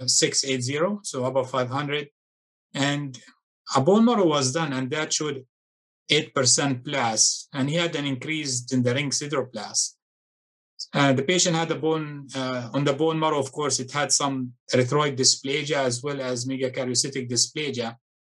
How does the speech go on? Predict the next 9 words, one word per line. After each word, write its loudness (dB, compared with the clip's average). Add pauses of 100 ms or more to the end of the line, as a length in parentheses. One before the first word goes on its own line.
(420)
And 2
a 0
karyotype 0
was 0
done, -2 (140)
and -6
that 0
was 0
normal. -4